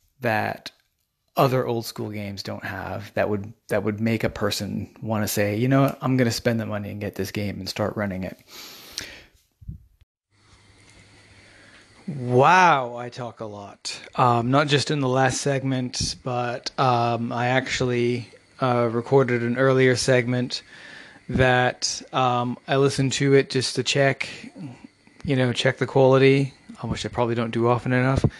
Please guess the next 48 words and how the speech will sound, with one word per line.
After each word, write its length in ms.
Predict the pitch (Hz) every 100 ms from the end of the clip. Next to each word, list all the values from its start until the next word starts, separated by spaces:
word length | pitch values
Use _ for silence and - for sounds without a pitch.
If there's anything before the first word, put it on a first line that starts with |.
| - - - - - - _
And 500 | 135 131 123 120 117 -
I 140 | - 135
just 200 | 131 120
went 200 | 123 117
on 360 | 151 139 139 139
and 160 | 123 113
on 340 | 123 120 113
and 140 | 113 110
on. 300 | 110 107 101
And 120 | 104
I 20 |
was 120 | 107
like, 180 | 104 101 - _ _ -
"I 80 |
can't 260 | - 127 110
believe, 640 | 113 131 135 131 123 - - - - _ _ _ _ _ _ _
I 60 | 139
just 180 | 127 120
can't 200 | 143 135
shut 240 | - 139
up," 260 | 156 101 - _ _
you 100 | 123
know? 220 | 104 104 127 - - - - - - - _
"I 20 |
can't 200 | - 135
believe 200 | 120 139
anybody 360 | 131 143 143 147
can 100 | 143
be 100 | 143
bothered 300 | 139 139 143
listening." 500 | 143 147 120 101 104 - -
I 60 | 139
mean, 200 | 127 123
the, 300 | 127 120 123
the 100 | 135
long 240 | 175 185
story 260 | - 151 139
short 400 | - 143 127 117
of, 180 | 127 113 _
of 280 | 139 120 117
the, 200 | 117 127
in 100 | 123
the 80 | 113
segment 420 | - 127 123 107
that 80 | 110
I 100 | 107
cut 320 | - 113 -
was 440 | 113 104 104 -